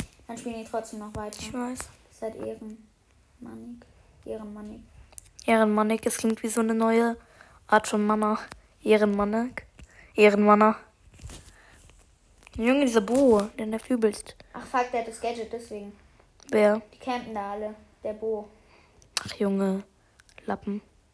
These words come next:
Speaker 2: Freck! Boah, dieser Bo, der ist so nervig. Der tötet
Speaker 1: Soll
Speaker 2: mir
Speaker 1: ich
Speaker 2: echt
Speaker 1: ihn
Speaker 2: den Nerv.
Speaker 1: freezen?
Speaker 2: Ja, wenn du es schaffst.
Speaker 1: Hab ich.
Speaker 2: Äh, überlebe ich's? Ein Glück gehabt. Nice, er ist sogar da. Pass auf, der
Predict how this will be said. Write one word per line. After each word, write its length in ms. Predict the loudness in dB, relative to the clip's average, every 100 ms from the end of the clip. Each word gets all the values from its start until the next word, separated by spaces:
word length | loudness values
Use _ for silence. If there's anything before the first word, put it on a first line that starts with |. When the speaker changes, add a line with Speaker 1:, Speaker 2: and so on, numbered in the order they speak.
| _ _ _ _ _ -20 _ _ _ -16 -2
Speaker 2:
Freck! 480 | 8 8 8 0 -16 -20 -20 _ _ _ _ _ _ _ _ _ _ -20 _ _ _ _ _ _ -12
Boah, 120 | -8 0
dieser 200 | 6 8
Bo, 300 | 10 12 10 8 4
der 120 | 6
ist 160 | 4
so 120 | 4 6
nervig. 600 | 4 4 4 2 2 -16 -20 -20 -20 -20 -20
Der 120 | -2
tötet 280 | 6 6 6
Speaker 1:
Soll 100 | 4
Speaker 2:
mir 60 | 4
Speaker 1:
ich 60 |
Speaker 2:
echt 80 | 4
Speaker 1:
ihn 120 | 0
Speaker 2:
den 80 | 2
Nerv. 180 | 2 2
Speaker 1:
freezen? 160 | -4 -12 -14 -20 -20 -20 -20 -14 4
Speaker 2:
Ja, 80 | 6
wenn 80 | 8
du 60 |
es 100 | 8
schaffst. 360 | 8 6 4 -10 -20 -20 -20 -20 -20 -20 -20 -20 -14
Speaker 1:
Hab 140 | -8
ich. 160 | -8 -8 -16 -20 -20 -20 _ _ _ -6 -2 0
Speaker 2:
Äh, 60 | 0
überlebe 320 | 2 4 6
ich's? 200 | 6 4 -4 _ _ 2
Ein 140 | 4
Glück 140 | 4 0
gehabt. 300 | -8 -14 -18 -20 -20 _ 0
Nice, 220 | 4 4
er 40 | 0
ist 60 |
sogar 160 | 0 2
da. 120 | 2
Pass 160 | 6 6
auf, 120 | 8
der 340 | 8 6 4